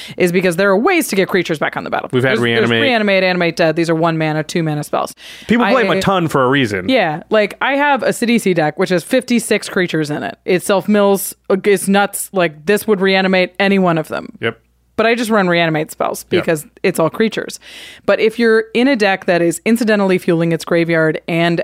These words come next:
Speaker 1: happens to have big, impactful non-creature permanents, that's where your deck, like, this card is really gonna shine.
Speaker 2: Yeah. I would even go so far as to say that it's worth putting in an Ugin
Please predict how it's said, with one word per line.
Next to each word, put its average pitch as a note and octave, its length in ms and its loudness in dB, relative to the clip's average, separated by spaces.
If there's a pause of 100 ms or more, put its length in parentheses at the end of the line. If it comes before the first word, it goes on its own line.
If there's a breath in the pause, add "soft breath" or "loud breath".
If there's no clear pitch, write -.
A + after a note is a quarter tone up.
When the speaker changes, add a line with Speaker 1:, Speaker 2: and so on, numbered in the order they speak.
Speaker 1:
happens G#3 480 -2
to G3 60 2
have F3 200 -2
big, F3+ 220 0
impactful E3+ 560 -4
non-creature F3+ 500 0
permanents, D#3 540 -2 (400 loud breath)
that's G3 400 -2
where F#3 120 0
your E3+ 160 2
deck, D#3 460 -2
like, E3 320 0
this F3+ 180 2
card E3+ 220 -2
is D3+ 100 -2
really E3 420 2
gonna D3+ 200 0
shine. - 460 -4
Speaker 2:
Yeah. A#2 320 0 (180 loud breath)
I E3+ 80 0
would B3+ 140 0
even G#3+ 180 0
go E3 140 2
so E3 180 0
far B2+ 260 0
as C#3+ 140 -4
to G#2+ 140 -4
say G2 640 -2 (540 loud breath)
that G#2+ 600 -4 (440)
it's E3 200 0
worth D#3 380 0
putting C#3+ 420 0
in G#2+ 600 -2
an A#2 160 -4
Ugin G2 600 -2